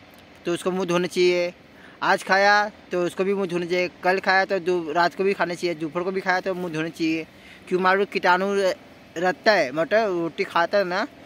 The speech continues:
उसके नीचे कीटाणु रहता है, मतलब रोटी इसके अंदर फंस जाता है, फंसने की वजह से मुँह दांत सड़ता है। आप लोग भी ध्यान दीजिए। आप लोग को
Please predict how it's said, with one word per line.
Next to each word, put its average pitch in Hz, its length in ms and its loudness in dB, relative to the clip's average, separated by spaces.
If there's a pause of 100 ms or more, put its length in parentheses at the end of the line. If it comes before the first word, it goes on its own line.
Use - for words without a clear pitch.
(200)
उसके - 180 -4
नीचे 180 260 -2
कीटाणु 185 400 0
रहता 180 320 -2
है, 202 200 -2
मतलब 185 280 -2
रोटी 180 240 0
इसके 185 160 -4
अंदर 180 120 -2
फंस 180 220 -2
जाता 156 220 -6
है, 113 60 -12 (400)
फंसने 170 260 -2
की 202 60 -2
वजह 196 200 -2
से 208 120 -4
मुँह 196 220 -4 (200)
दांत 165 220 0
सड़ता 147 340 -8
है। 113 80 -12 (1120)
आप 165 220 -2
लोग 214 100 2
भी 233 60 2
ध्यान 190 280 4
दीजिए। 208 280 0
आप 226 160 6
लोग 208 160 0
को 240 240 0